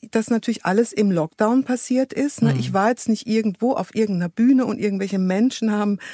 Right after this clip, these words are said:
Speaker 1: applaudiert, sondern ich war weiter zu Hause in meinem Schreibstübchen und, äh, und es hat sich, ja, das war so fast so ein bisschen irreal.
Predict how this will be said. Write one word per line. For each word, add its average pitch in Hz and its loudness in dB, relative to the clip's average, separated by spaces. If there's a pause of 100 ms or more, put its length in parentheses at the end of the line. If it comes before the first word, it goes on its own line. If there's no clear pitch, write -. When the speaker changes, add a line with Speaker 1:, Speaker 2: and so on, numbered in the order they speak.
(260)
Speaker 1:
applaudiert, 196 0
sondern 240 0
ich - -4
war 220 2
weiter 233 0
zu 196 -6
Hause 262 0
in 202 0
meinem 190 0 (380)
Schreibstübchen 247 0
und, 214 -2
äh, 214 0 (560)
und 220 2
es - -2
hat 233 -2
sich, - -2 (180)
ja, 233 0
das 202 -4
war 202 2
so 214 0 (480)
fast - -4
so 254 2
ein 226 2
bisschen 233 0
irreal. 180 0